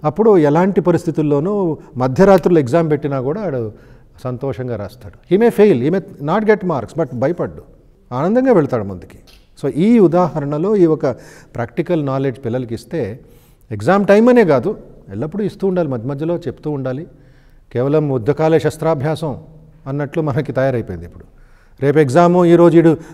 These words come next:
ఆ, శస్త్రాలు, అస్త్రశస్త్రాలను పాలిష్ చేస్తున్నాడు, రబ్బింగ్ చేస్తున్నాడు అంటే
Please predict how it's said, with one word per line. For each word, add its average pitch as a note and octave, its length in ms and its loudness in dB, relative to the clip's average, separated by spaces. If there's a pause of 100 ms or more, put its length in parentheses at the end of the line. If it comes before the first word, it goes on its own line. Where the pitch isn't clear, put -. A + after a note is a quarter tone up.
(120)
ఆ, D3 80 -2
శస్త్రాలు, D#3 520 2
అస్త్రశస్త్రాలను D#3 680 -2
పాలిష్ C#3+ 360 -2
చేస్తున్నాడు, C#3 440 -4
రబ్బింగ్ C#3 280 -4
చేస్తున్నాడు C3+ 420 -6
అంటే D3+ 280 -8